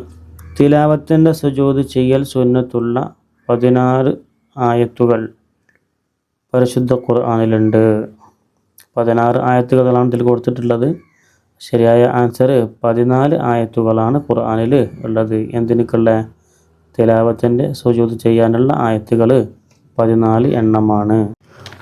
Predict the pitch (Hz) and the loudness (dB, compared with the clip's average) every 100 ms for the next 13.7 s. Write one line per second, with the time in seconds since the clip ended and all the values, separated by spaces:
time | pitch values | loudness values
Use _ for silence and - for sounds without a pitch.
0 | - 143 143 143 147 147 151 151 175 156 | -2 2 4 2 2 2 0 0 -2 -2
1 | 135 127 - 123 123 120 127 113 113 - | -2 -4 -6 -4 -4 -4 -6 -4 -6 -14
2 | _ 131 131 127 - - 147 127 117 120 | _ -2 -2 -2 -4 -2 0 0 -4 -4
3 | 120 117 117 107 113 110 _ _ _ _ | -4 -2 -4 -6 -10 -16 _ _ _ _
4 | 147 143 143 123 - - - 139 139 139 | 0 4 4 2 -2 -12 -2 2 2 2
5 | 139 147 - 127 - 123 117 113 110 117 | 0 -4 -4 -8 -8 -6 -2 -2 -2 -2
6 | 113 113 - _ _ _ - - - _ | -2 -6 -12 _ _ _ -20 -20 -20 _
7 | - - - 151 139 143 151 160 165 165 | -20 -20 -2 4 6 6 4 4 4 2
8 | 170 160 139 131 131 127 135 135 131 131 | 0 -4 -8 -6 -4 -2 0 0 -2 -2
9 | 120 120 120 151 - _ 135 123 - - | -4 -2 -4 -6 -10 _ -10 -10 -8 -6
10 | 135 131 - 139 131 120 117 120 139 - | -4 -4 -4 -4 -2 -2 -2 -4 -6 -12
11 | - 120 123 127 131 135 117 113 117 117 | -8 -2 0 2 0 -2 -2 -6 -8 -8
12 | - 139 - - 127 120 120 120 113 - | -8 -12 -14 -10 -6 -2 0 0 -2 -6
13 | 117 113 113 113 110 113 117 | -4 -2 -2 -2 -2 -2 -4